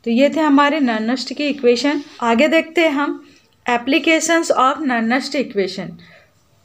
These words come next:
Three, four applications पूछते हैं इस क्वेश्चन में, इसके साथ में नर्नेस्ट इक्वेशन and its application पूछी जाती है।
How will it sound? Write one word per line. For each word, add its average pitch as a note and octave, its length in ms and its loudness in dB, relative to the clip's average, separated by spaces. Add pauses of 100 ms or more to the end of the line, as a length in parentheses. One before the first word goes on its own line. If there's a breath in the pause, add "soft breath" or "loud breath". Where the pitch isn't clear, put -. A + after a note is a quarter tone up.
Three, D#4 240 2
four E4 240 2
applications C#4+ 680 -4
पूछते D4 420 -4
हैं E4 200 4
इस C#4+ 160 -6
क्वेश्चन C#4 380 -2
में, C#4+ 120 2
इसके D4 240 -4
साथ A#3 320 -2
में C4 240 -4
नर्नेस्ट A3 400 -4
इक्वेशन C#4 500 0
and B3+ 200 -2
its A#3+ 280 -4 (440 loud breath)
application C#4+ 600 0
पूछी D4 260 -2
जाती C#4+ 280 0
है। D4 180 -2